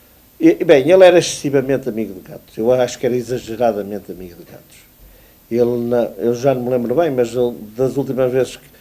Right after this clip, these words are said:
que, ele, que eu fui à casa dele, ele tinha para aí uns vinte e oito ou trinta gatos, ou mais.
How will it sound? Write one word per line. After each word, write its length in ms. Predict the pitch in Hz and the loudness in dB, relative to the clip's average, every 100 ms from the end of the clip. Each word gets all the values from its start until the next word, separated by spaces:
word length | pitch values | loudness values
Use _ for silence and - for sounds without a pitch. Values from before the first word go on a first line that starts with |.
| - _ _ | -20 _ _
que, 80 | 147 | 0
ele, 140 | 139 | 0
que 120 | 139 | -2
eu 60 | 135 | -6
fui 180 | 135 135 | 0 0
à 40 | |
casa 280 | 131 135 139 | 2 2 2
dele, 280 | 131 143 147 | 2 2 2
ele 80 | 147 | 0
tinha 180 | 143 | -4
para 160 | 139 139 | 0 2
aí 400 | 131 131 131 139 - _ _ _ _ _ - - | 2 0 -6 -8 -12 _ _ _ _ _ -20 -16
uns 200 | 123 120 | -14 -12
vinte 580 | 117 120 120 170 156 123 | -14 -12 -6 -6 -6 -8
e 80 | 120 | -2
oito 320 | 151 147 143 | 0 0 -4
ou 60 | |
trinta 360 | 135 131 147 170 | -6 -6 -6 -6
gatos, 380 | - 120 - - | -6 -8 -8 -4
ou 120 | 320 | -2
mais. 320 | 302 123 165 | -2 -2 -6